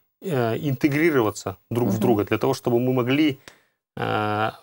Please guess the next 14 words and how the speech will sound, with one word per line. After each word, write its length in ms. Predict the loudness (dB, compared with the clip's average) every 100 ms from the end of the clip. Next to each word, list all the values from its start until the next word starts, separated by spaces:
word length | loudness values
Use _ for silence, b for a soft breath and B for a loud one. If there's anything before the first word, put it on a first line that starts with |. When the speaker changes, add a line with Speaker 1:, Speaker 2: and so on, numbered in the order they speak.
| -8
Speaker 1:
лучше 480 | -2 0 0 0
жить, 260 | 2 2 0
выживать 520 | 0 0 2 0 2
в 40 | -2
этих 220 | -4 -6
условиях. 380 | -2 0 0 -2
Ведь, 160 | -8 -6
э, 120 | -6 -6
два 260 | 2 2
года 220 | 4 2
кризиса — 420 | 0 -2 -2 -4 -6
это 200 | -4 -4
очень 220 | -6 -4
много. 280 | -4 -4